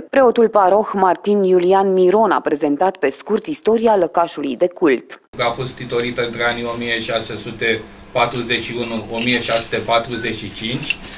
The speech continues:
Speaker 2: de către slugerul Ghinea Brătășanu și jupâneasa Florica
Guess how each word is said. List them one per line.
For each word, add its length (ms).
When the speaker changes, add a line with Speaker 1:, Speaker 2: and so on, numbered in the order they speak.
Speaker 2:
de 120
către 320
slugerul 680
Ghinea 380
Brătășanu 800
și 200
jupâneasa 580
Florica 640